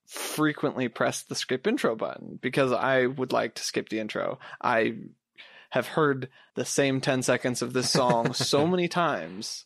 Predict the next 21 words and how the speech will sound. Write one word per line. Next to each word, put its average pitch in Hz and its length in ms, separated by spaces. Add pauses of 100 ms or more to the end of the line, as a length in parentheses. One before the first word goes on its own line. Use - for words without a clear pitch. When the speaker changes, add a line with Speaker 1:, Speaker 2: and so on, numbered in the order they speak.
Speaker 2:
Right. 92 320
Speaker 1:
And 123 80
it's 117 220
not 123 280
an 123 120
interesting 123 440
song. 104 320
It's 127 140
kind 135 300
of 180 140
dumb 127 340
and 117 100
it's 110 160
not 131 260
even, 120 400
and 135 120
it's 135 160
not 127 180
even 120 220
that 117 240
good. 113 240